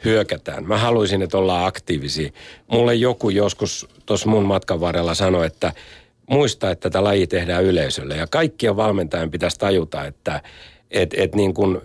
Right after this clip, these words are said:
yleisö haluaa tapahtumia, maaleja, maalilaukauksia, tilanteita. Lätkä on siitä hyvässä asemassa, että se on niin paljon vauhdikkaampi ja siellä tapahtuu jatkuvasti. Eli, eli, eli kyllähän tää esimerkki, että on, on jalkapallossa kaksi joukkuetta,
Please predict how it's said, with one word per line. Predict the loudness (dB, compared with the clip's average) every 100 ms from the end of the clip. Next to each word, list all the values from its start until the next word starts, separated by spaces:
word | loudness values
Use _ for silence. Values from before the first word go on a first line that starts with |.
| -8
yleisö | -2 2 2 0
haluaa | 0 0 0
tapahtumia, | -2 0 -2 -2 0 2 2 2
maaleja, | 2 2 2 0 0
maalilaukauksia, | 0 2 2 0 0 -2 0 -2 -2 0 0
tilanteita. | 2 2 2 0 -2 -2 0
Lätkä | 0 0 -2
on | 0
siitä | 0 0 2
hyvässä | 0 0 -2
asemassa, | -2 -2 -2
että | -2 -6 -12 -2
se | 2
on |
niin | 2
paljon | 2 2
vauhdikkaampi | 2 2 0 -2 -4 -2 0
ja | 0
siellä | 0 0
tapahtuu | 0 -2 -4 -2 0
jatkuvasti. | 0 0 -2 0 -2 0
Eli, | 2 2 -2 -14 -18 -10 -2
eli, | 0 2
eli | 0 -2
kyllähän | 0 0 0 0
tää | 0 2
esimerkki, | 2 2 0 0 -2 -2
että | 0 0
on, | -2 -4
on | 0 2
jalkapallossa | 2 0 -2 -2 -2 0
kaksi | -2 2
joukkuetta, | 0 0 -2 -4 0 -4